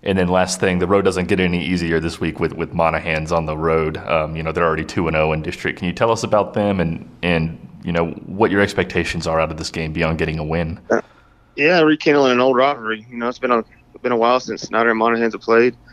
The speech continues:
Speaker 2: Uh, I've been a part of several Snyder Monahans games as, as a player and as a assistant coach, and I was here a few years ago. Uh, it's always a good match. It's a tough match. Uh,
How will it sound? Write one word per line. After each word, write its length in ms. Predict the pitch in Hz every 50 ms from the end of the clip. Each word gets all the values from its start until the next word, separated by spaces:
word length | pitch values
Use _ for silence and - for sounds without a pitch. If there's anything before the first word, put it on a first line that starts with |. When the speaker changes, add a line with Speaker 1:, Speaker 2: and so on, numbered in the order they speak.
| - _ - _ _ _ -
Speaker 2:
Uh, 340 | - 104 101 101 101 101 98 - - - - - _ _ _ _ _ _ _ _
I've 120 | - 117 113
been 120 | 113 113
a 60 | 107
part 260 | 95 - 117 117 120 117
of 80 | 110
several 480 | - - 120 123 117 117 113 110 104 - - _ _ _ _ _ _
Snyder 480 | - - - - 110 110 113 110 107 101
Monahans 440 | 107 110 110 110 117 113 113 107
games 320 | 107 113 113 113 117 113 110
as, 200 | 107 98 - - _ _ _ _ _ _ _ _ _ _ _ _ -
as 160 | 101 95 101
a 20 |
player 380 | - - 117 110 113 117 117 110
and 200 | 107 107 107 104
as 200 | 104 107 101 98
a 180 | 95 92 95 95 - - _ _ _ - -
assistant 360 | 92 - - 123 - - 113 -
coach, 220 | - 107 107 - -
and 80 | 101
I 60 | 101 101
was 100 | 104 -
here 140 | 107 107
a 40 | 104
few 160 | - - 107
years 220 | 107 110 113 110 110
ago. 240 | 104 98 101 208 - _ _ _ _ _ _ _ _ _ _ _ - -
Uh, 280 | 107 104 104 101 104 - - - - - _ _ _ _ _ -
it's 160 | 143 143 -
always 240 | 156 151 147 139 123
a 60 | 120
good 180 | 104 127 123 117
match. 320 | 120 120 120 113 110 -
It's 160 | 120 113 -
a 60 | 110
tough 280 | - - 127 120 117 -
match. 460 | 117 107 104 - - - - - - - -
Uh, 380 | - 98 95 - - - -